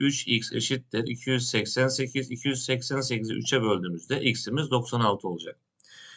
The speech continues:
Şimdi biz neyi bulduk? Yeşil sehpayı bulduk. Şimdi mavi sehpanın çevresini bilmiyoruz. Niye diyelim?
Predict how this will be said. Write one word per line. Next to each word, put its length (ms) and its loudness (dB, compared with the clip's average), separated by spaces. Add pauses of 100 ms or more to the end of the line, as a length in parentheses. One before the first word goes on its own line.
Şimdi 420 2
biz 180 4
neyi 220 4
bulduk? 340 0
Yeşil 220 2
sehpayı 580 0
bulduk. 200 -8 (680)
Şimdi 260 4
mavi 360 6
sehpanın 580 4
çevresini 560 4
bilmiyoruz. 480 4
Niye 400 8
diyelim? 420 -4